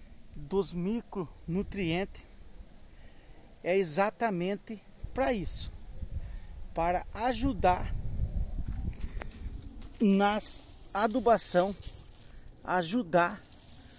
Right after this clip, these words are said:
no que a terra está cansada e não tá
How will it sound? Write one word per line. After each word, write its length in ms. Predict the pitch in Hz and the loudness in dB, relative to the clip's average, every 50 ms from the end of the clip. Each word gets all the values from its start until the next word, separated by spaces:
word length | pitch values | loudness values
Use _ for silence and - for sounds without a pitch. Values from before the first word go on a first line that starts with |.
| - - - - - | -20 -20 -18 -6 0
no 180 | 202 214 220 | 2 2 2
que 380 | 208 - - - 196 196 196 196 - - - | 2 -2 -2 0 2 2 2 2 -2 -6 -4
a 120 | - 196 | -4 -2
terra 580 | - - - - 175 170 208 196 143 139 143 131 - - - - - - - - - - - - - - - - - - - - - - | -2 -2 0 2 4 6 6 4 4 0 -6 -10 -12 -14 -16 -16 -16 -16 -18 -18 -18 -18 -18 -16 -16 -16 -14 -12 -12 -12 -12 -12 -8 -6
está 340 | 190 180 - - - 208 190 | -2 -2 0 2 2 2 2
cansada 760 | - - 233 240 220 202 - - - 180 170 180 190 180 220 | 4 2 4 4 4 4 4 4 4 4 4 4 4 6 6
e 60 | 226 | 6
não 140 | 226 240 233 | 8 6 4
tá 320 | - - 196 175 165 185 | 4 4 4 4 4 2